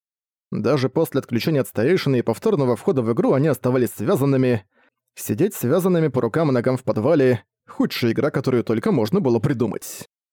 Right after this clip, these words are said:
В связи с этим в мире старейшины существовали так называемые фиксеры. Эти люди за деньги освобождали игроков и разделывались с теми, кто их пленил.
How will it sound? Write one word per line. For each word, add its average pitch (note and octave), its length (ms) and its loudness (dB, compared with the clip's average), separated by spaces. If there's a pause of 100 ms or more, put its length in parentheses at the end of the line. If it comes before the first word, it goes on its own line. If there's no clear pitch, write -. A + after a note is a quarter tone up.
(400)
В - 60 -20
связи G#2+ 320 0
с - 140 -2
этим E3+ 280 2
в G#2+ 100 -6
мире D3+ 220 2
старейшины D3+ 560 -2
существовали D3+ 520 0
так C#3+ 200 -2
называемые C3 540 2
фиксеры. - 680 -2 (680)
Эти C#3 320 0
люди C#3+ 240 2
за A2+ 160 0
деньги E3+ 300 2
освобождали B2 580 0
игроков D3+ 420 0
и C3 40 0
разделывались A#2+ 560 2
с - 40 -18
теми, C#3 200 0
кто - 160 -2
их A2+ 120 -4
пленил. B2+ 460 2